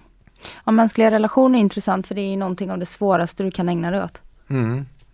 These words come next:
Speaker 2: Mm.
Speaker 1: Faktiskt.
Speaker 2: Ja, det är outtömligt.
Speaker 1: Ja. Hur är relationen till dig själv då?
Speaker 2: Mm, ja, hur menar du?
Speaker 1: Vad har du för relation till dig själv? Tycker du om dig själv?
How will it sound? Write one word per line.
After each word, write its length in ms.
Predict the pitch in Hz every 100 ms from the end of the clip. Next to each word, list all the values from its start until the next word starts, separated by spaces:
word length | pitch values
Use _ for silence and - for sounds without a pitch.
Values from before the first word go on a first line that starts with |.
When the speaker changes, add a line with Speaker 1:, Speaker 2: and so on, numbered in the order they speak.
| -
Speaker 2:
Mm. 360 | 104 101 110 113 - -
Speaker 1:
Faktiskt. 540 | - - - 180 - - - -
Speaker 2:
Ja, 140 | 98 92 - -
det 80 | 104
är 100 | -
outtömligt. 680 | 123 104 - 90 98 - - _ - - -
Speaker 1:
Ja. 260 | 226 240 233 - - - - - - - - - -
Hur 160 | 302 302
är 120 | 277
relationen 500 | 269 262 262 240 233
till 140 | 233
dig 80 | 208
själv 280 | - 330 247
då? 120 | 175 - _ _ _ _ _ _ _ _ _ _ _ _ -
Speaker 2:
Mm, 240 | 117 110
ja, 520 | 113 110 98 101 123 123 - _
hur 120 | - 113
menar 320 | 101 92 98
du? 100 | 117 - _ _ _ _ - 240
Speaker 1:
Vad 100 | 247
har 120 | 262
du 60 |
för 100 | 294
relation 440 | 294 277 262 190 185
till 80 | 190
dig 100 | 180
själv? 200 | - 180
Tycker 240 | - 226
du 60 | 226
om 180 | 240
dig 100 | 233
själv? 480 | 233 226 220 226 226